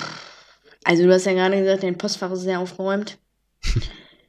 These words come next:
Speaker 1: Äh, ich sag mal neutral.
Speaker 2: Sind sie für gewöhnlich hochmotiviert und voller Energie? Oder sie sind, nicht sind sie. Hm?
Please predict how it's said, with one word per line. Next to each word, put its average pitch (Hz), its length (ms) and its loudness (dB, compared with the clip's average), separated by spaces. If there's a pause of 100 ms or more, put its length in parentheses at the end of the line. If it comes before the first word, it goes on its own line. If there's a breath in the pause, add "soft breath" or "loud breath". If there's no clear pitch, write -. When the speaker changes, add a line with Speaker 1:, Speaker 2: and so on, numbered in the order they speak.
(520 loud breath)
Speaker 1:
Äh, 196 800 0
ich 190 60 -2
sag 214 160 2
mal 220 100 4
neutral. 165 800 2 (3000)
Speaker 2:
Sind 139 240 2
sie - 100 4
für 147 140 4
gewöhnlich 135 420 6
hochmotiviert 170 600 6
und 110 140 0
voller - 480 6
Energie? 131 480 4 (1120)
Oder 90 120 -6
sie 101 180 0
sind, 95 300 -2
nicht - 300 -8
sind 90 200 -2
sie. - 200 -4 (680 soft breath)
Hm? 110 260 -4